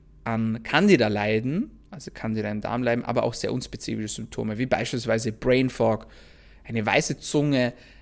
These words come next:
ein Gefühl, betrunken zu sein, ohne eigentlich Alkohol getrunken zu haben, Stimmungsschwankungen, Ängste, Depressionen,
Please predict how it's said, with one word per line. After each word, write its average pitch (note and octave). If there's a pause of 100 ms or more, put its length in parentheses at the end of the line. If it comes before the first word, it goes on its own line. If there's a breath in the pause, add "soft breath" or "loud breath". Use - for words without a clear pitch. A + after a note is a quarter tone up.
(140 soft breath)
ein C#3+
Gefühl, F#3+
betrunken F3+
zu C3
sein, A#2+
ohne E3
eigentlich A#2+
Alkohol B2+
getrunken A2+
zu A2
haben, C3 (480 soft breath)
Stimmungsschwankungen, D3+
Ängste, D3 (420)
Depressionen, D3